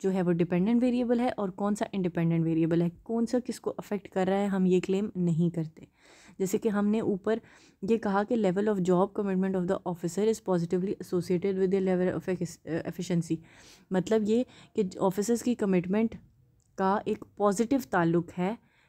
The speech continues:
एफिशिएंसी के साथ। अब ताल्लुक है, हमने ताल्लुक का लफ्ज़ इस्तेमाल किया। हम ये नहीं कह रहे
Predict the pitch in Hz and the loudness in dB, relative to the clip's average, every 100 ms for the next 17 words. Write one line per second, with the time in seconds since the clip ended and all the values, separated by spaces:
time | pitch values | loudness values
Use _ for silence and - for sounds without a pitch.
0 | - 185 208 - 180 175 165 160 147 - | -10 -6 -2 0 0 2 0 0 -6 -12
1 | - _ _ _ _ _ _ _ _ - | -18 _ _ _ _ _ _ _ _ -4
2 | 190 - - 202 190 202 214 - 160 160 | -4 -8 2 4 4 2 0 -2 -6 -2
3 | 175 185 190 190 190 214 190 165 160 175 | 0 0 0 2 2 0 0 0 -2 -10
4 | - 175 170 170 202 190 196 214 214 208 | -4 -2 0 0 0 0 0 0 0 0